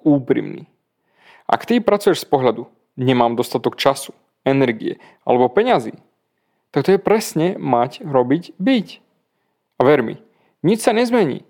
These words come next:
A ak si si to nevšimol, tak sa pozri späť. Nič sa nezmenilo za tie roky, čo takto rozmýšľaš. Pretože, pretože pracuješ z pokazenej stratégie. Čiže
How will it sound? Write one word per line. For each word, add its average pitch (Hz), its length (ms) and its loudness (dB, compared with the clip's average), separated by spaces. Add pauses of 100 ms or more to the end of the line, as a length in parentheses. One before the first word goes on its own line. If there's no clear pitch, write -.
(560)
A - 160 2
ak - 80 -10
si - 160 -6
si 127 80 -4
to 123 80 2
nevšimol, 156 480 -4 (560)
tak 190 160 -6
sa 208 160 -4
pozri 202 320 0
späť. - 400 -4 (1040)
Nič 131 480 0
sa 185 80 2
nezmenilo 123 560 0
za 123 80 4
tie 120 240 2
roky, 117 400 -2 (240)
čo 127 160 -2
takto 147 240 0
rozmýšľaš. - 640 -4 (800)
Pretože, 139 640 2
pretože 143 320 0
pracuješ 143 480 -2
z - 80 -14
pokazenej 160 480 0
stratégie. 214 720 0 (1040)
Čiže - 400 0